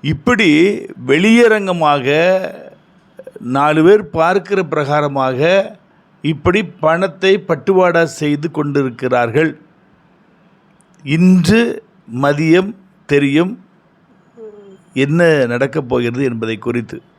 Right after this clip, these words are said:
தேவன் இவை எல்லாவற்றையும் கண்டு கொண்டிருக்கிறார். அவருக்கு மறைவாக ஒன்றுமில்லை. ஆனாலும் கர்த்தருடைய வார்த்தை என்ன சொல்கிறது என்றால்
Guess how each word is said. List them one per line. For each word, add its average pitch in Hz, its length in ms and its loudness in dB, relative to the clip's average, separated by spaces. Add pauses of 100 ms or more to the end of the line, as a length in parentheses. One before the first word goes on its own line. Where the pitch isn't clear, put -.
(1000)
தேவன் 139 640 2 (340)
இவை 127 160 -2
எல்லாவற்றையும் 143 880 -2 (160)
கண்டு 147 360 -4
கொண்டிருக்கிறார். 117 840 -4 (720)
அவருக்கு 131 560 0
மறைவாக 143 880 2
ஒன்றுமில்லை. 123 800 -2 (1000)
ஆனாலும் 135 680 -2 (640)
கர்த்தருடைய 208 440 -2
வார்த்தை 156 420 -2
என்ன 143 160 -8
சொல்கிறது 135 440 -2
என்றால் 113 400 -2